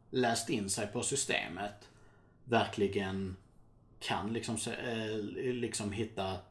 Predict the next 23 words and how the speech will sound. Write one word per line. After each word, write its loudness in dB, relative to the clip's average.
göra 6
taktiska 4
val 2
för -6
att -6
liksom -4
förbättra -8
sina -4
chanser -4
och, -8
"Ja, -2
men 4
det 4
här 6
blir 2
bättre 0
mot -6
det" -2
och -4
så -6
vidare. -6
Ehm, -6
men 6